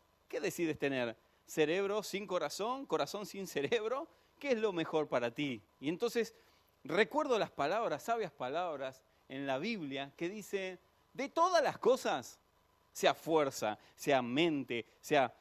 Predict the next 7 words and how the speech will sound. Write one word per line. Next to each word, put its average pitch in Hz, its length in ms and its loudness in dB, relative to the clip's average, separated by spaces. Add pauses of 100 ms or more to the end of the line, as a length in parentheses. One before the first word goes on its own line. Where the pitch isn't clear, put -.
de 214 160 2
todas 294 360 -4
las 190 140 -8
cosas, 165 600 -4
guarda 185 540 6
tu 156 200 -4
corazón, 120 800 2